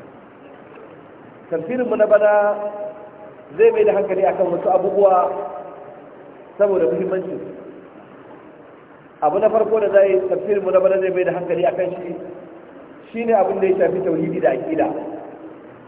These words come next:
Domin kungiyar Izala an kafa ta ne domin kawo gyara da dawo da sunna a cikin aqida da ibada da mu'amala da dukkan aikace-aikace.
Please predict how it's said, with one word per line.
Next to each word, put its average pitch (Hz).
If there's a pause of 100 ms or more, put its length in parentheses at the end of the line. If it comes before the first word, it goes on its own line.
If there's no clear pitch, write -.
(220)
Domin 143
kungiyar 202
Izala 185 (840)
an 190 (140)
kafa 202
ta 196
ne 185 (500)
domin 185 (680)
kawo 196
gyara 196 (880)
da 147
dawo 202
da 180 (100)
sunna 196
a 151 (160)
cikin 196
aqida 190
da 170
ibada 185
da 160
mu'amala 196
da 175
dukkan 196
aikace-aikace. -